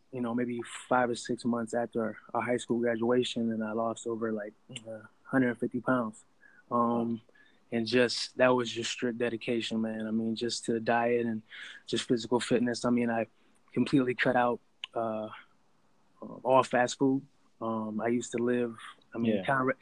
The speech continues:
Speaker 1: Conrad knows where I live. I used to live on the Strip where all, like, right behind all the fast food joints.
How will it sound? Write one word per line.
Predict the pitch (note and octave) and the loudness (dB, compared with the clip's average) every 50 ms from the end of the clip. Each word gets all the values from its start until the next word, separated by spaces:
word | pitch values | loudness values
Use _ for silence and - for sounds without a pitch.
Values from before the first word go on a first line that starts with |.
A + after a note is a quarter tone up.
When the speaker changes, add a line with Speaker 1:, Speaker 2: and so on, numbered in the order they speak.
| - - - - | -12 -14 0 6
Speaker 1:
Conrad | - D#3 D3+ C#3 C#3 C3+ C3+ | 6 8 8 8 6 6 4
knows | B2+ A#2+ B2 | 2 2 0
where | B2 A#2 | -2 -2
I | |
live. | A#2 A#2 B2 A#2+ A2+ | 0 -2 -2 -2 -2
I | B2+ | -2
used | C3 A#2+ - | -4 -4 -4
to | - B2 | -4 -2
live | B2 C3 B2 B2+ | -2 0 0 0
on | A#2+ | -2
the | A#2 | -2
Strip | A2+ - - - C3 A#2+ - | -4 -6 -4 -2 -2 -2 -2
where | B2 A#2 A2 | -4 -4 -4
all, | A#2 A#2+ A#2 A2 - - | -2 -4 -4 -6 -8 -10
like, | A2+ A2 G#2+ | -10 -8 -8
right | A2+ A2+ B2+ C3 C3 A#2+ | -2 0 2 2 2 0
behind | B2+ B2 B2 B2 A#2+ A#2+ | -4 -8 -6 -6 -6 -6
all | A#2 A#2 | -8 -10
the | A#2 | -12
fast | - - A#2+ A#2 A2+ - - | -8 -6 -4 -4 -4 -4 -4
food | B2+ A#2+ A#2 | -4 -4 -4
joints. | A2+ - A2+ G#2+ - - - | -6 -8 -10 -10 -10 -12 -18